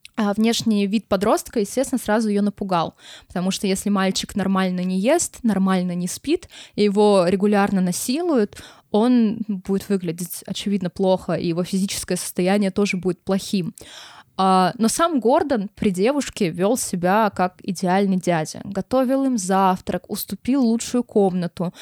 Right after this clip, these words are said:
Но показалось ей подозрительным и то, что он не оставляет их наедине для того, чтобы они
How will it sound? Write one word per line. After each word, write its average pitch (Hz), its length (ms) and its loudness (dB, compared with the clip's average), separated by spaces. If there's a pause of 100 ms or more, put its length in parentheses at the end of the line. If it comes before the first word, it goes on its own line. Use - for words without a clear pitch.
(260)
Но 247 420 2
показалось 240 580 0
ей 233 100 0
подозрительным 226 680 0
и 202 40 -4
то, 330 360 2
что - 220 -2
он 254 140 4
не 240 160 4
оставляет 220 640 -2
их 214 160 -4
наедине 202 560 2 (400)
для 190 100 -6
того, 190 160 2
чтобы 196 280 -2
они 190 440 0